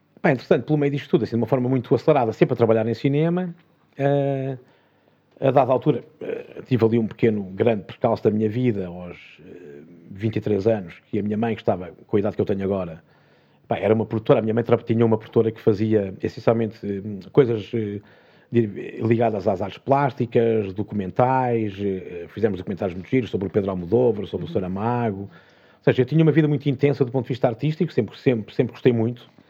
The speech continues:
Speaker 1: Desde miúdo que as, que fazia viagens, havia malta que ia para os resorts de férias, eu ia ver exposições aos,
Speaker 2: Uhum.
Speaker 1: aos museus, e ainda hoje quando posso, agora recentemente não tem sido possível, mas, mas faço isso.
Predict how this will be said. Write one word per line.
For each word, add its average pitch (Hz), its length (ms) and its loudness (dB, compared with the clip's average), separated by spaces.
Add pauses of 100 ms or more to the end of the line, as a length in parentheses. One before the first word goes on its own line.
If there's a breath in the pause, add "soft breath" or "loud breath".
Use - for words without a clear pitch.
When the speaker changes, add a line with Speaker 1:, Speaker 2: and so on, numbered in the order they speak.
(460 soft breath)
Speaker 1:
Desde 127 280 2
miúdo 123 480 0
que 120 160 2
as, 92 80 -4
que 101 240 -8
fazia 110 260 0
viagens, 101 400 0
havia 101 180 0
malta 110 220 -2
que 113 120 -2
ia 107 40 -4
para 107 180 -2
os 92 120 -6
resorts 107 480 2
de - 80 -20
férias, 117 300 2
eu 113 100 4
ia 113 100 2
ver 104 120 0
exposições 107 460 -2
aos, 101 120 0
Speaker 2:
Uhum. 98 200 -6
Speaker 1:
aos 101 100 2
museus, 110 460 0
e 98 160 -16 (320 soft breath)
ainda 98 160 -2
hoje 104 160 -2
quando 98 160 -2
posso, 110 300 0
agora 95 260 -4 (200)
recentemente 104 400 0
não 95 80 -2
tem 104 120 -10
sido 107 160 -4
possível, 107 360 0
mas, 98 180 -10 (500 soft breath)
mas 113 140 -4
faço - 380 -2
isso. 151 280 -2